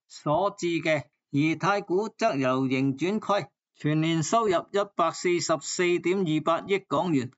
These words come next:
同比下跌兩個percent，利潤從上年嘅二十六點三七億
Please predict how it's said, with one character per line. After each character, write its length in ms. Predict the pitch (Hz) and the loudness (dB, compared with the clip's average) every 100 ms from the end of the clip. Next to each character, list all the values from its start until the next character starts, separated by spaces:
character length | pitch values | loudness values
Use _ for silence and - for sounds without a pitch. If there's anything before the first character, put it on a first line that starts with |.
| _ _ | _ _
同 320 | 131 139 139 | -2 0 0
比 260 | - 170 202 | 0 -2 0
下 240 | 147 160 | 2 0
跌 220 | - 165 - | 0 -4 -4
兩 300 | 131 151 175 | -2 -2 0
個 100 | 160 | -2
percent， 480 | 151 151 151 180 - _ _ - | 0 -2 0 -2 -4 _ _ -6
利 280 | 151 185 180 | 0 2 2
潤 220 | 180 175 | 2 0
從 260 | 139 143 147 | 0 0 0
上 320 | 175 175 175 | 0 0 2
年 200 | 190 214 | 0 0
嘅 180 | 196 180 | 0 0
二 260 | 156 160 | -2 -4
十 120 | 143 165 135 | 0 -2 -2
六 180 | 160 - - | -6 -6 -4
點 220 | 160 208 | -2 0
三 300 | 196 208 208 | 0 0 0
七 100 | 190 | -2
億 240 | 202 196 | -2 -2